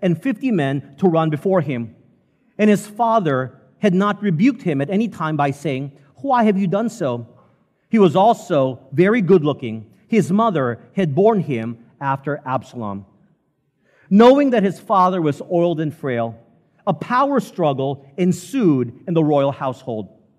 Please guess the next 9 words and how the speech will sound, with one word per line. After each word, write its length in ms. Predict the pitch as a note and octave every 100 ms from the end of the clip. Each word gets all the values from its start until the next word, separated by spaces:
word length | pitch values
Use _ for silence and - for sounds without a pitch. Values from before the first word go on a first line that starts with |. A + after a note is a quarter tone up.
| _ _ _ _ _ _ _ _
While 160 | A#3 G#3+
God 380 | D#3+ G#3+ B3+
had 100 | A#3+
already 280 | A3+ A3 G#3
chosen 520 | E3 - B3 G#3+ D#3+
Solomon 520 | D#3 - F#3+ F3 C#3 C3+
to 80 |
succeed 400 | C3 C#3 - E3+
David, 400 | C#3+ C3+ A2+ G#2